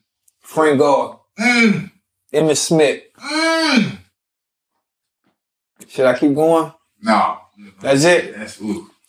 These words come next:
Speaker 1: And it's, it's, I mean, it's, it's a hard choice, but in this choice, you really can't go wrong either way you go.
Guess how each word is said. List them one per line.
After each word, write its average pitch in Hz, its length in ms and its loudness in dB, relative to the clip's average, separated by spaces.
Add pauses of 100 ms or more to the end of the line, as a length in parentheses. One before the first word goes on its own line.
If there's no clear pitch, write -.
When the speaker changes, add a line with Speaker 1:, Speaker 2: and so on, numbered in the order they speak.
Speaker 1:
And 135 140 0
it's, 127 100 0
it's, 143 340 0
I 165 60 -4
mean, 156 140 2
it's, 139 100 -2
it's 151 220 -2
a 147 80 -2
hard 165 320 2
choice, 160 280 0
but 123 220 -4
in 147 140 2
this 143 220 0
choice, 190 360 0
you 147 160 2
really 160 180 0
can't 147 240 -2
go 139 180 2
wrong 147 380 0
either 156 220 2
way 139 180 2
you 139 120 2
go. 156 420 -2